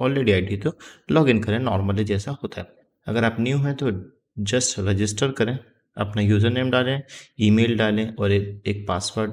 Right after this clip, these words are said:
दोबारा से पासवर्ड। पासवर्ड के अंदर आपका जो भी है, नाम है, कुछ भी है, वो डाल के एट द रेट या कोई भी एक ऐसा कैरेक्टर लगा दें जो कि आपका नंबरिक हो, ठीक है। उसके बाद कैच करके रजिस्टर बना लें, क्रिएट अकाउंट बन जाएगा।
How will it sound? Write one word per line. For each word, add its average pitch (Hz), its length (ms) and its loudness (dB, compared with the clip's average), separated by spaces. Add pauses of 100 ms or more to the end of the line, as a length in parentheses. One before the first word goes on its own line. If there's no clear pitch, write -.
दोबारा 90 260 -2
से - 220 -8
पासवर्ड। - 360 -8 (340)
पासवर्ड 139 400 2 (120)
के 135 80 2
अंदर 120 340 0
आपका 113 340 0
जो 117 200 4
भी 127 160 4
है, 107 160 2
नाम 107 300 2
है, 110 120 -2
कुछ 110 260 -4
भी 131 120 0
है, 127 100 2
वो 113 100 2
डाल 113 260 2
के 123 120 0 (180)
एट 113 220 2
द - 20 2
रेट 107 220 6
या 113 140 2 (480)
कोई 139 120 6
भी 135 120 6
एक 139 200 4
ऐसा 120 240 -2
कैरेक्टर 107 520 0
लगा 104 280 0
दें 113 260 -4
जो 107 180 0
कि 117 320 -6
आपका 101 300 -4
नंबरिक 104 500 2
हो, 110 80 -2 (240)
ठीक 139 120 -2
है। 147 60 -6 (480)
उसके 117 160 -4
बाद 120 160 2
कैच 123 180 2
करके 117 280 0
रजिस्टर 98 320 2
बना 113 160 0
लें, 117 160 -4
क्रिएट 107 260 0
अकाउंट 107 240 -2
बन 113 140 2
जाएगा। 113 320 -2